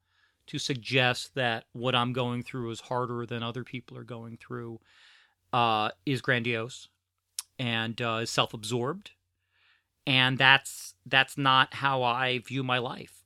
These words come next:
I just, this is, this is the challenge that I have in front of me.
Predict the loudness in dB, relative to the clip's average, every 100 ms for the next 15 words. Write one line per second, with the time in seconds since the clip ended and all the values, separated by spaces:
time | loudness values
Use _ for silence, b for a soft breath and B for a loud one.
0 | -4 -4 -2 -4 -4 -6 -2 -2 -2 -4
1 | -8 -12 -4 -2 0 -2 -4 -6 0 2
2 | 2 2 -2 -2 2 4 4 2 0 0
3 | -8 -10 -4 -2 -2 -8 -14 -16